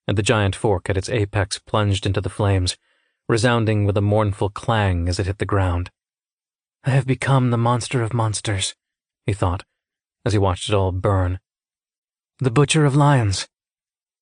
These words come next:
the executioner of eagles." Then, trying not to trip over the robe,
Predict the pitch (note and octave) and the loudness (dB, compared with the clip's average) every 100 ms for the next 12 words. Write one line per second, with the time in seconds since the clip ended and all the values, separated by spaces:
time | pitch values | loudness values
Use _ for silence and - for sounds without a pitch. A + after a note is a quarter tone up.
0 | - A#2+ C3 - C#3+ D#3 C#3 - G2+ F#2 | -2 2 2 0 0 0 0 2 0 0
1 | - - G#2+ G2+ G2 - _ _ _ _ | -2 -2 -2 -2 -4 -8 _ _ _ _
2 | _ _ _ C3 C3 A#2 A2 - _ _ | _ _ _ 2 2 2 -2 -8 _ _
3 | - C#3 A#2+ A2+ G#2+ - - - A2+ - | -2 0 2 2 0 0 -2 -2 0 -2
4 | G#2 G2+ F#2+ G#2 F#2+ E2+ | -2 -2 0 2 0 -2